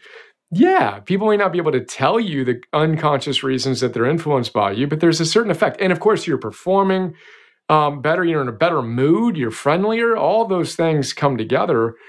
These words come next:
Yeah, that doesn't seem like a, a hard thing to, to argue <laughs> over. You know what I mean? Like, two versions of you, one that's well rested and fit and feeling great and optimistic and all the other things that go with it, and the other that's frumpy and hungover. And, well, you tell me which one's gonna do better.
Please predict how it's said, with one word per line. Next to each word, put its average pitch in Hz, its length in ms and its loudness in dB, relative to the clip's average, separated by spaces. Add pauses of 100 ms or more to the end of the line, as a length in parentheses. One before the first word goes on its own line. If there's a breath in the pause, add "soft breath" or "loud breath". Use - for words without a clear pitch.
(360 loud breath)
Yeah, 156 180 2
that 143 160 0
doesn't 143 280 -2
seem 139 200 0
like 123 160 0
a, 120 120 0
a 120 140 0
hard 123 300 0
thing 117 280 -4
to, 107 300 -4 (340)
to 107 540 -2 (200)
argue 131 340 2
<laughs> - 100 -6
over. - 320 0
You 196 120 0
know 185 80 4
what 190 100 2
I - 20 4
mean? 208 100 4
Like, 160 180 0 (200 loud breath)
two 233 200 4
versions 202 400 4
of 135 80 -2
you, 117 180 0
one 165 260 2
that's 220 200 0
well 196 180 2
rested 175 640 -2 (320 loud breath)
and 139 280 0
fit 185 380 0
and 139 160 -4
feeling 170 360 2
great 160 420 0
and 156 80 -4
optimistic 156 640 0
and 143 80 2
all 135 100 2
the 131 100 2
other 147 140 0
things 131 200 -2
that - 60 -8
go 170 140 2
with 117 120 0
it, 120 120 0
and 131 100 -2
the 135 100 4
other 156 200 2
that's 120 180 -2
frumpy 147 640 0
and 104 220 -8 (240 loud breath)
hungover. 147 600 0
And, 120 120 -4
well, 120 120 -2
you 165 140 -6
tell 165 220 -2
me 202 120 0
which 220 220 -2
one's 123 220 -2
gonna 120 180 -2
do 113 140 0
better. 101 360 -2